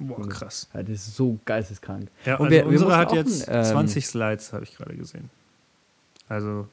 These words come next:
Speaker 2: Ja,
Speaker 1: bisschen weniger,
Speaker 2: ja.
Speaker 1: also
Speaker 2: Ja, es ist ja,
Speaker 1: ein
Speaker 2: also
Speaker 1: Zehntel von eurem.
Speaker 2: Ja, ist ja auch, ja.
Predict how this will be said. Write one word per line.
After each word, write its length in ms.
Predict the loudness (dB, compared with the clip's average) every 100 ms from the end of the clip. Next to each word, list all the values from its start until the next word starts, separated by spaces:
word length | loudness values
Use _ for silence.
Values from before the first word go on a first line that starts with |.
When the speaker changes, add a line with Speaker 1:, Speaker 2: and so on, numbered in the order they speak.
| _ -12
Speaker 2:
Ja, 280 | -10 -6 -4
Speaker 1:
bisschen 240 | -4 -2
weniger, 240 | 0 2 0
Speaker 2:
ja. 60 |
Speaker 1:
also 100 | 4
Speaker 2:
Ja, 140 | 6 6
es 180 | 4 0
ist 140 | 2
ja, 120 | 4
Speaker 1:
ein 60 | 4
Speaker 2:
also 160 | 2
Speaker 1:
Zehntel 240 | 0 -2 -6
von 160 | -8
eurem. 280 | -8 -8 -10 -16 _ _ _ _ _ -20 -20 -20 -18 -8
Speaker 2:
Ja, 260 | -4 -4 -8 _ _ _ _ _ _ _ -8
ist 120 | -4
ja 100 | -2
auch, 220 | -2 -4 -8 -14 _ _
ja. 180 | -10